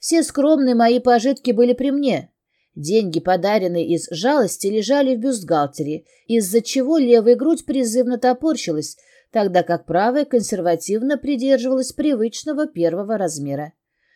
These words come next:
Ужасное платье, что мне выдали в подземелье, отравляло и так сложное мое существование. Ткань натирала обгоревшую кожу шеи и спины, ноги путались в длинном подоле.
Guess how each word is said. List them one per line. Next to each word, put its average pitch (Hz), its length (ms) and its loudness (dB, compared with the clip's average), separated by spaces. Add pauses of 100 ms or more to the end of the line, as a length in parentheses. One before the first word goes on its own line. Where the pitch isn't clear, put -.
(240)
Ужасное 170 640 -2
платье, 247 340 0
что - 160 -8
мне 196 180 -6
выдали 214 340 2
в - 80 -14
подземелье, 269 640 0 (220)
отравляло 247 720 4
и 254 80 10
так 254 300 2
сложное 254 540 2
мое 214 320 -2
существование. 151 960 -6 (520)
Ткань 220 360 0
натирала 196 500 -2
обгоревшую 170 640 -2
кожу 170 440 -4
шеи 175 340 -4
и - 140 -8
спины, 220 580 -4 (340)
ноги 285 380 0
путались 262 560 -2
в 226 80 -2
длинном 214 480 -2
подоле. 147 560 -4